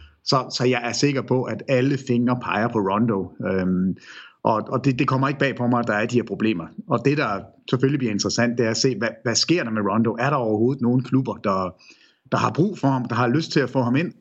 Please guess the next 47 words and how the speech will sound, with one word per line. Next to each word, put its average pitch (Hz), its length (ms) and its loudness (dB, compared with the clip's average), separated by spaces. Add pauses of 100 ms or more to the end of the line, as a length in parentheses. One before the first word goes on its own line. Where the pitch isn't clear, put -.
(280)
Der 131 60 2
er 127 40 2
i - 20 2
hvert 120 100 0
fald 143 80 2
ikke 196 120 0
nogen, 208 160 2
der 190 80 0
gider 147 340 0 (340)
trade 180 340 2
for 117 120 0
ham. 98 160 -6
Altså, 107 120 -6
der 120 60 -2
er - 20 2
ikke 160 100 2
nogen, 190 140 2
der, 135 140 0
der 120 160 -2
gider 143 240 2
sige, 127 360 0 (460)
"Vi 139 60 4
giver 143 180 2
jer 120 100 0
et 131 180 0
første 147 220 0
rundevalg 117 460 2
næste 131 260 2
år, 117 360 -2
hvis 110 160 -2
vi 120 100 2
får 131 180 2
Rajon 101 400 -2
Rondo." 110 300 2
Altså, 90 200 -4
det, 151 160 0 (360)
det 165 80 4
kommer 127 200 0
ikke 165 140 -2
til - 80 2
at 107 60 0
ske. 117 300 -2
Så 101 80 -2
spørgsmålet 151 480 0
er, 151 40 0
om 147 100 0
han, 104 260 0